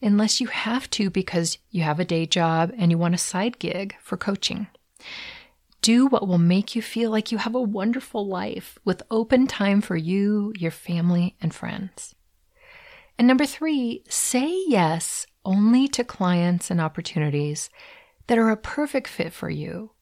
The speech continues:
and only after giving yourself ample time to think about it. If you want to give talks to attract clients, then create three keynote talk titles and talking points that will help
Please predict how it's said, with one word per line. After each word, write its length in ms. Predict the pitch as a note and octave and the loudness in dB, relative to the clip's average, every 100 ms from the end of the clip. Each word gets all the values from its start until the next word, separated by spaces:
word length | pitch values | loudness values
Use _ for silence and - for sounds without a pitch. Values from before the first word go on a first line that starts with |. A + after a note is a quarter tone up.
| _ | _
and 180 | C4 F3+ | -4 -4
only 420 | - G3 A3 B3+ B3+ | 0 4 6 4 2
after 320 | F#3+ - G3 | 0 -2 -4
giving 340 | F3 F3 G3 | -2 2 4
yourself 400 | F#3 F3 D#3+ D#3 - | 4 2 0 -2 -4
ample 440 | G3+ E3 F3+ F#3 | -4 -4 -4 -8
time 540 | - - D3 C#3+ D3 E3 | -10 -4 -2 -2 -4 -6
to 100 | - | -6
think 240 | - B3+ | -2 0
about 280 | C4+ D#3 F3 | 0 -4 -6
it. 160 | F#2 - _ _ _ - - - - - - | -10 -12 _ _ _ -20 -18 -20 -20 -10 -2
If 180 | A#3 C4+ | 0 2
you 140 | D#4 | 2
want 180 | G4+ G4 | 0 -2
to 60 | |
give 240 | C#4+ G3 - | -4 -4 -4
talks 500 | - D#3+ D#3+ - - | -2 0 0 -4 -8
to 100 | - | -6
attract 360 | F3 - - - | -6 -6 -8 -6
clients, 500 | - D3 C#3+ G3+ - | -4 -2 -2 -6 -6
then 320 | F#3 F3 F3 - - - - - _ | -2 0 0 -4 -20 -20 -20 -20 _
create 380 | - E4 F4+ - | -4 0 0 -2
three 420 | - B3+ C4 C4 B3+ | -4 2 4 4 2
keynote 600 | - A#3 A3 G#3 G#3+ - | -2 2 4 4 0 -4
talk 320 | F#3+ - _ | -2 -4 _
titles 540 | - - - - G3 G3 | -8 -6 -6 -10 -8 -4
and 160 | F3 | -4
talking 380 | - F#3+ F#3+ F#3+ | -2 -2 0 -2
points 320 | F3+ E3+ F3+ | 0 -2 -2
that 120 | - D#3+ | -4 -4
will 120 | E3 | -6
help 420 | - - G3+ G#3+ | -8 -4 -4 -4